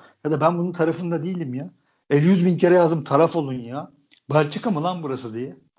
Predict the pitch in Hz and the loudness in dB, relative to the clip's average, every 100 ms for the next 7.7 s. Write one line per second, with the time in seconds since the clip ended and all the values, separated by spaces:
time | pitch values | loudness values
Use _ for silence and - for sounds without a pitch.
0 | _ - 240 214 196 180 185 208 - 170 | _ 2 4 2 -2 -6 -6 -8 -2 0
1 | 202 202 185 160 160 - 202 185 131 117 | 0 -4 -6 -6 -10 -10 -4 -4 -2 -6
2 | 107 123 123 127 143 135 160 - 156 143 | -8 -10 -2 0 2 0 -2 0 -2 0
3 | 127 127 120 117 - - _ 135 147 170 | -2 -2 -4 -6 -14 -20 _ 2 4 2
4 | 123 139 151 151 185 240 247 208 233 214 | 2 0 0 -2 0 0 2 0 2 -2
5 | 202 208 196 185 208 208 - 214 226 196 | -2 0 0 2 0 -2 -12 -10 -10 -12
6 | _ 123 123 - 123 113 107 107 131 - | _ -12 -12 -10 -12 -12 -16 -14 -14 -6
7 | 175 160 127 110 101 - - | -6 -4 -6 -6 -10 -12 -20